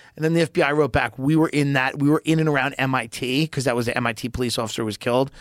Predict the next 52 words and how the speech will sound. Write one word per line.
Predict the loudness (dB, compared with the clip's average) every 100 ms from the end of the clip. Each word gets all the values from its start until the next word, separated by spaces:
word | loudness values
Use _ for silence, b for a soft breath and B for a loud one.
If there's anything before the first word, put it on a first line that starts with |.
| B B B
the | -2
day | 0 0 2 0
after | -2 0 0 2
or | 2 0
the | 0
night | 0 2
of | 2 0
the, | 0 -2 -2
the | -6
bombing | 0 0 2 2
where | 0
they | 0 -4
supposedly | -6 -4 -2 -2
killed, | -4 0 0 0
you | 0
know, | -2
the |
police | -2 -4 -4
officer | -4 -4 -2 0
and | 0
then | -2 -4 B B B -6
were | -2 -2
trying | 0 -2
to | -2
get | -2
away. | -2 0 0 0 B B B B 0
Um, | 2 2 0 -4 -6 _ _ _ -4
and | -2
they | 0
robbed | 0 -2
a |
seven | -4 -4 -2
eleven. | 2 2 2
They | -2
did | -2 0
all | 0
this | 0
stuff. | -2 0
Chuck | -2 0
Grassley's | 0 0 -2 -4
like, | 0
"Why | 0
were | 0
you | 0
guys | 0
in | 2
that | 0 2
area?" | 2 2
And | 0
they | 0
were | 2
like, | 0